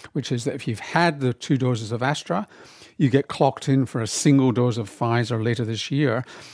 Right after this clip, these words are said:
rather than everybody hanging on. And somehow, in some fantasy land, we get to two or three hundred thousand doses of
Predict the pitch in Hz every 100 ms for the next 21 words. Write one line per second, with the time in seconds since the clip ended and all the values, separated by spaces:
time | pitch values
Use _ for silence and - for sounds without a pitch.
0 | - 156 139 123 151 170 175 143 131 117
1 | 120 123 117 107 113 202 214 - - -
2 | _ - 131 131 - 151 123 147 131 127
3 | 127 120 120 120 - 156 147 127 123 113
4 | 107 117 160 - - - - - 131 131
5 | 139 131 - 147 135 143 113 131 120 -
6 | 127 113 117 107 127 123 110 113 104